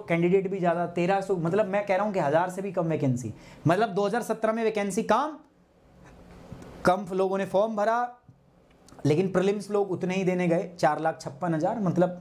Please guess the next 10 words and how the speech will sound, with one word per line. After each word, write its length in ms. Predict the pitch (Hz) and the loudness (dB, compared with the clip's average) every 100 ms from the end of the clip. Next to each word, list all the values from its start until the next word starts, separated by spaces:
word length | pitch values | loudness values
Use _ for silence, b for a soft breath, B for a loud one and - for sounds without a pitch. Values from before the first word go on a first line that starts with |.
| - | -6
अब 200 | 143 135 - - - - | -6 -6 -16 -20 -6 -2
ट्रेंड 240 | 214 233 | 0 0
देखोगे 340 | 220 220 277 269 | -2 -2 -2 -2
आप, 260 | 147 - - b b b b b | -2 -6 -20 b b b b b
चार 280 | 175 175 180 | 0 0 -2
तिरसठ, 400 | 185 185 220 240 240 - | -4 -2 0 0 -2 -10
चार 360 | - 165 175 - - _ _ - - - - - - | -2 0 0 -6 -20 _ _ -20 -20 -20 -20 -16 -2
उनसठ, 420 | 151 170 208 220 - - _ _ _ _ _ - | 0 2 2 0 -2 -20 _ _ _ _ _ -2
चार 340 | 175 175 165 - | 2 2 0 -6
छप्पन, 420 | 170 - 208 | -6 -4 -4